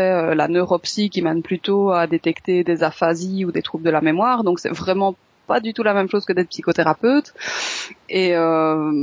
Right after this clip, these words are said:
voilà, je vois pas bien pourquoi des gens, euh, qui auraient fait ce type de formation auraient le titre d'office de psychothérapeute.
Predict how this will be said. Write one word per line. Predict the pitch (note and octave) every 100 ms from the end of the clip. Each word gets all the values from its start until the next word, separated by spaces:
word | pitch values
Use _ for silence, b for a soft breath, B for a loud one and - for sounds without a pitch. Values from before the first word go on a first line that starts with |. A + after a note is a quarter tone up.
| B2
voilà, | C#3+ E3+ G#3
je | F3+
vois | F3+
pas | G#3
bien | G3+ A#3 A#3 G#3+
pourquoi | A3+ - A#3+
des | G#3+ G#3
gens, | G#3 A3 A3 A3 A3 G#3+
euh, | G3 F#3 F#3 F3+ F3 E3+ F3
qui | -
auraient | F3 F3+
fait | F3+ F#3+
ce | F#3+
type | F#3 E3+
de | E3+
formation | F#3 E3+ E3 F3 A#3 A#3 A3
auraient | F#3+ G3
le | F#3
titre | F3 G#3+ - E3
d'office | F3 G#3 B3 A3
de |
psychothérapeute. | G3 - F#3 E3+ - - A3 B3+ -